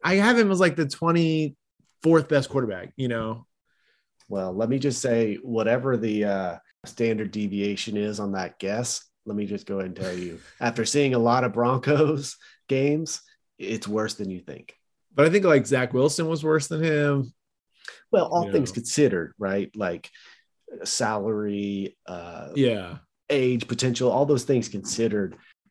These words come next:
Speaker 2: he's not gonna take a team anywhere. He's just not. Like,
Speaker 1: No, yeah, he's got, like, the Tyrod
Speaker 2: No.
Speaker 1: Taylor maybe
Speaker 2: Yeah,
Speaker 1: vibe.
Speaker 2: like,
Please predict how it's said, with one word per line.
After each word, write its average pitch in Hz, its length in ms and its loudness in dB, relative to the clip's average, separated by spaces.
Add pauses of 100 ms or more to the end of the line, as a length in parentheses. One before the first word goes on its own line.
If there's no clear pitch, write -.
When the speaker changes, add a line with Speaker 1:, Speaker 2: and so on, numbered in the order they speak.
(140)
Speaker 2:
he's 127 240 -4
not 117 220 0
gonna 98 160 -6
take - 360 -10 (180)
a 98 100 -12
team 82 240 -12
anywhere. 55 340 -16
He's 107 160 -10
just - 280 -12
not. - 160 -12 (380)
Like, 147 180 0
Speaker 1:
No, 131 500 4
yeah, 131 320 6
he's 151 200 2
got, 180 140 6
like, 147 120 4
the 143 120 2
Tyrod 131 440 2
Speaker 2:
No. 147 80 6
Speaker 1:
Taylor 131 560 4 (220)
maybe 131 260 2
Speaker 2:
Yeah, 123 60 6
Speaker 1:
vibe. 123 600 4
Speaker 2:
like, 127 180 0